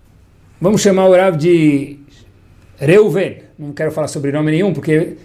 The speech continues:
sempre vai ter algum sobrenome, Baruch Hashem, que é de um Rav, a gente vai talvez falar bobeira. Mas vamos chamar de Reuven. Reuven é meu amigo.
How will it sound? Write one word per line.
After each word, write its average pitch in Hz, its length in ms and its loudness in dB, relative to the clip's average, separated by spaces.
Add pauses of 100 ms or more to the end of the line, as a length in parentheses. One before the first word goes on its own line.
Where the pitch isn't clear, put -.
sempre 175 240 -2
vai 160 140 2
ter 180 100 0
algum 175 200 2
sobrenome, 165 500 -2
Baruch 156 200 0
Hashem, 170 260 -2
que 160 100 -2
é 156 40 4
de 151 80 -2
um 156 80 0
Rav, 165 200 2
a 175 40 -2
gente 165 160 -6
vai 165 180 2
talvez 160 380 0
falar 156 360 -2
bobeira. 135 460 -4 (340)
Mas 220 280 2
vamos 254 200 -4
chamar 233 300 -2
de 185 120 -2
Reuven. 185 520 2 (400)
Reuven 240 540 0
é 269 40 -8
meu 240 160 -8
amigo. 196 460 -8